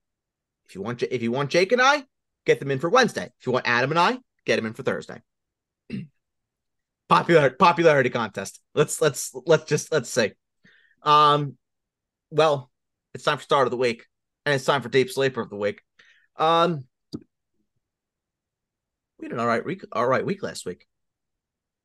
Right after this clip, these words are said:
We did pretty good. Um, my start of the week was, uh, uh, Old Blue Eyes, Joey B. It's pretty good. Uh, Jake,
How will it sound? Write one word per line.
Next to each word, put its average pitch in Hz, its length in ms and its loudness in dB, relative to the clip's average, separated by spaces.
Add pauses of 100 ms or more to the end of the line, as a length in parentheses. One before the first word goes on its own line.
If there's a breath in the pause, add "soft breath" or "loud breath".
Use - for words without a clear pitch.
(380)
We 151 80 -8
did - 100 -14
pretty 113 140 -6
good. 147 240 -4 (420)
Um, 139 580 0 (460)
my 135 160 -2
start 156 240 0
of 135 40 -2
the 123 60 -2
week 160 200 -8 (100)
was, 120 560 0
uh, 110 400 -2 (520)
uh, 104 300 -6
Old 127 220 0
Blue 131 220 -4
Eyes, 131 440 -2 (520)
Joey 120 300 4
B. 117 300 -2 (1800)
It's - 140 -20
pretty 160 140 0
good. 233 160 2 (1400)
Uh, 135 460 4 (180)
Jake, 151 260 0